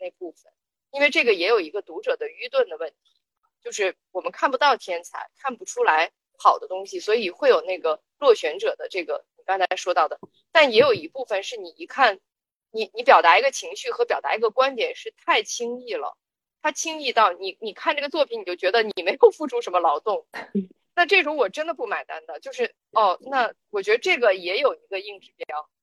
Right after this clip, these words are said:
Speaker 1: 就是如果看得多了的话，就大家至少知道你，你投入了多少。当然我，我说了，这排除一部分就是惊为天人的东西，他，他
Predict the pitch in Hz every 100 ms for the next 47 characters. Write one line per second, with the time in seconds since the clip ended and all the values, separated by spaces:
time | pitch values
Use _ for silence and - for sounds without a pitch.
0 | _ _ _ 269 240 202 240 175 - 240
1 | 190 220 254 285 - - 156 - _ 214
2 | 220 220 233 254 226 147 - 202 190 160
3 | _ _ _ 160 247 208 180 190 156 240
4 | 254 - - 180 170 262 240 190 233 196
5 | 202 220 190 190 190 165 226 208 170 165
6 | _ _ _ 269 226 185 - 262 220 -
7 | - - - - 208 _